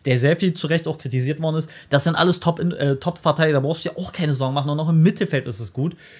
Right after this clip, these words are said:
Und hier muss man sich aber dann nochmal fragen bezüglich Spalletti, was hat er denn wirklich hinbekommen? Also die Offensive ist scheiße bei uns, auch vom Spielermaterial her, verglichen mit anderen großen Nationen. Aber wir haben ja auch spielerisch nichts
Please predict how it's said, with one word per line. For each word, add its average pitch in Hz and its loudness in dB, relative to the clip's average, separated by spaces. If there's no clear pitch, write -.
Und 156 2
hier 190 2
muss 202 0
man 185 0
sich 180 0
aber 175 2
dann 175 2
nochmal 170 2
fragen 170 0
bezüglich 165 -2
Spalletti, 135 2
was 131 2
hat 131 -4
er 147 4
denn 147 4
wirklich 151 0
hinbekommen? 185 2
Also 131 0
die 151 4
Offensive 170 4
ist 131 4
scheiße - 2
bei 196 2
uns, 294 -6
auch 143 6
vom 139 0
Spielermaterial 180 0
her, 240 -2
verglichen 143 -2
mit 139 0
anderen 156 2
großen 170 0
Nationen. 196 -2
Aber 147 2
wir 170 6
haben 185 6
ja 185 4
auch 170 2
spielerisch 185 0
nichts - -2